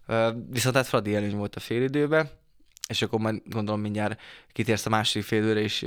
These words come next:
képernyőn keresztül, viszont mi pont azt beszéltük lent a, a félidőbe, ö, ugye D V S C-nek a sajtófőnökével, hogy egyáltalán nem voltunk elkenődve,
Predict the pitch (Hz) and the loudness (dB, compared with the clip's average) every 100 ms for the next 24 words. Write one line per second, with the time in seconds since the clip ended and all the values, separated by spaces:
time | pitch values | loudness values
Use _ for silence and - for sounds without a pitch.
0 | 101 - 110 104 101 104 - 110 113 - | -4 -2 -2 0 -2 -2 0 -2 -2 0
1 | 113 - 113 117 113 113 - 104 - 104 | 0 0 0 0 0 -2 -2 -4 -4 -4
2 | 101 104 101 107 104 104 104 104 - - | -4 -4 -4 -2 -4 -2 0 0 -2 -12
3 | - - - 113 117 131 127 139 139 - | -16 -6 0 2 4 4 4 4 4 -2
4 | - - - - - 110 110 110 110 110 | -18 -20 -20 -12 0 2 4 2 2 0
5 | 107 110 110 - 110 110 110 117 113 120 | 2 2 2 0 -4 -6 -4 -2 -2 -4
6 | - 120 117 123 117 120 113 117 - 117 | -2 -2 -2 -2 0 2 2 0 -2 0
7 | 113 113 110 107 107 107 107 113 107 107 | 2 0 0 0 2 2 2 2 0 0
8 | 107 110 110 107 113 131 | 0 0 0 2 4 2